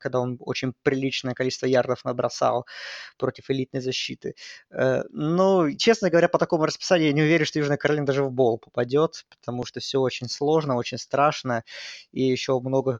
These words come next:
тяжелейших выездных игр. Ну, в-,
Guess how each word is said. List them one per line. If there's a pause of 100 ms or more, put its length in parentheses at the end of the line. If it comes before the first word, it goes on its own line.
(100)
тяжелейших
выездных
игр. (1040)
Ну,
в-,